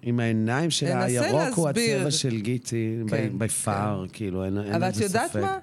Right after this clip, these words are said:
Speaker 2: פעם
Speaker 1: נו.
Speaker 2: שנאתי את הצבע ירוק.
Speaker 1: את לא מבינה, הם כל כך יפה לך.
Speaker 2: היום
Speaker 1: גם
Speaker 2: אני
Speaker 1: ה-,
Speaker 2: מבינה.
Speaker 1: גם הדבר הזה שהבאתי לך הוא ירוק.
Speaker 2: נכון,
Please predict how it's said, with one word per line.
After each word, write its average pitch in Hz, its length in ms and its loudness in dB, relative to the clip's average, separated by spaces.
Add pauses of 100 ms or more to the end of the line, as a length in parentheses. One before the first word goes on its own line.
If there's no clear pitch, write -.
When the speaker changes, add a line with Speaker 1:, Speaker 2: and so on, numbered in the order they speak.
(320)
Speaker 2:
פעם 294 420 -2 (260)
Speaker 1:
נו. 117 260 0
Speaker 2:
שנאתי 180 680 -4
את - 120 -10
הצבע 165 380 -4
ירוק. 165 440 -4
Speaker 1:
את - 60 -8
לא 127 120 2
מבינה, 131 400 0
הם 110 120 -2
כל - 220 -6
כך 160 320 -4
יפה 127 320 0
לך. 135 40 2
Speaker 2:
היום 202 260 2
Speaker 1:
גם 160 80 2
Speaker 2:
אני 185 140 2
Speaker 1:
ה-, 180 200 2 (240)
Speaker 2:
מבינה. 160 280 0
Speaker 1:
גם 165 60 2
הדבר 156 360 2
הזה 196 180 -2
שהבאתי 127 460 0 (100)
לך 135 160 -2
הוא 135 140 0
ירוק. 117 160 2
Speaker 2:
נכון, 165 420 2